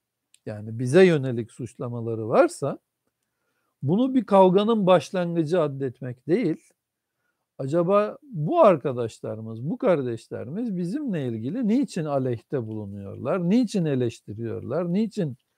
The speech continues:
bizim hakkımızda olumsuz şekilde konuşuyorlar?" diye ciddi bir niyetle, temiz bir kalple bunun sebebini merak edip araştırmak, cevap vermemek şeklinde olsun.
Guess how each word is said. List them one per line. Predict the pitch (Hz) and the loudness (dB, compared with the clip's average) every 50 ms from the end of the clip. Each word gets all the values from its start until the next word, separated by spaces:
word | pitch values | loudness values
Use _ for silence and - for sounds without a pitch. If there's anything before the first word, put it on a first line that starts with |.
| _ _ _ _ _ _ _ _ _ _ _ | _ _ _ _ _ _ _ _ _ _ _
bizim | - 131 135 175 226 202 | -2 2 4 6 6 6
hakkımızda | 180 147 117 - - 143 131 127 123 113 110 113 127 | 6 4 2 -2 -8 -8 -6 -6 -6 -6 -6 -4 -2
olumsuz | 127 139 139 135 135 127 - - 160 139 - | 0 0 0 0 -2 -4 -6 -8 -10 -12 -8
şekilde | - 131 117 104 - 123 113 113 110 117 | -6 -6 -6 -6 -6 -6 -4 -4 -4 -4
konuşuyorlar?" | 110 - 147 139 135 135 123 - - 156 139 127 117 110 110 107 104 104 101 107 | -4 -4 -4 -2 -2 -4 -6 -4 -2 0 0 0 0 -2 -2 -2 -2 -4 0 4
diye | 135 247 294 185 147 208 - _ _ _ _ _ _ _ _ _ _ _ _ _ _ _ _ _ _ _ _ _ _ _ - | 8 8 10 10 8 4 2 _ _ _ _ _ _ _ _ _ _ _ _ _ _ _ _ _ _ _ _ _ _ _ -6
ciddi | 135 170 196 165 170 190 330 349 277 | -2 0 0 0 2 4 4 6 6
bir | 226 185 151 | 6 4 2
niyetle, | 147 143 139 131 127 110 _ _ - 110 - - _ _ _ _ _ _ _ _ _ | 0 0 -2 -2 -4 -6 _ _ -10 -10 -10 -12 _ _ _ _ _ _ _ _ _
temiz | - 170 165 196 269 277 220 190 | -2 0 2 2 2 2 2 0
bir | 151 131 | 0 -2
kalple | - - 127 113 104 - _ - 131 175 277 320 - _ _ _ _ _ _ _ _ _ _ _ _ _ _ _ _ _ _ _ _ - | -2 -2 -4 -4 -4 -6 _ -6 -6 -4 -6 -8 -12 _ _ _ _ _ _ _ _ _ _ _ _ _ _ _ _ _ _ _ _ -6
bunun | 208 220 269 311 302 | -4 -4 -2 -2 -4
sebebini | - - 247 226 220 202 180 185 180 185 170 | -2 0 2 4 4 4 4 2 0 -2 -2
merak | 139 117 107 101 98 98 92 - | -2 -4 -4 -4 -6 -8 -8 -10
edip | 107 101 98 98 _ - | -12 -12 -14 -14 _ -12
araştırmak, | 104 101 101 95 - - - - 98 104 127 185 285 - _ _ _ _ _ _ _ _ _ _ _ _ _ _ _ _ _ _ _ _ _ _ _ - 127 | -12 -10 -12 -14 -16 -18 -16 -14 -10 -6 -4 -4 -4 -6 _ _ _ _ _ _ _ _ _ _ _ _ _ _ _ _ _ _ _ _ _ _ _ -8 0
cevap | 110 147 170 208 269 285 285 - | 4 8 10 10 10 10 8 8
vermemek | 185 196 226 285 294 254 202 156 147 139 123 | 8 10 10 10 10 8 4 0 0 -2 -6
şeklinde | - - - 107 - _ - 110 101 101 104 104 | -8 -10 -14 -14 -14 _ -18 -18 -18 -16 -16 -16
olsun. | - 98 95 - _ _ _ | -16 -16 -18 -20 _ _ _